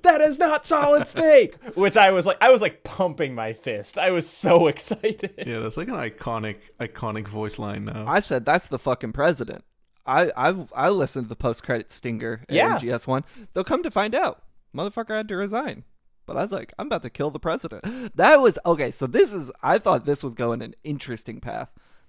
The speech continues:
Speaker 3: You're searching for the president. When Solidus shows up, I'm like, "Oh, the president's here." Turns out that's not what actually happens, but for a moment, I thought it was really interesting that the game's final boss was just gonna be the president of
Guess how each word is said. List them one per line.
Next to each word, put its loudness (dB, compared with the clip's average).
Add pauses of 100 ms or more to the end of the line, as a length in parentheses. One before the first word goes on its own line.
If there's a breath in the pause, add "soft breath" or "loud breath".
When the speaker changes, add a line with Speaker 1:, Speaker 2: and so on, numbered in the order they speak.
(260 soft breath)
Speaker 3:
You're 0
searching -4
for -4
the -6
president. -6
When -8
Solidus -2
shows -4
up, -6 (460)
I'm -6
like, -8 (140)
"Oh, 2 (440)
the -10
president's -4
here." -8 (300)
Turns -10
out -4
that's -6
not 0
what -6
actually -6
happens, -6
but -6
for 2
a 2
moment, 0
I -2
thought -4
it -6
was -8
really -2
interesting -12
that -12
the -12
game's -10 (220)
final -2
boss -8
was -14
just -18
gonna -16
be -12
the -16
president -10 (320)
of -8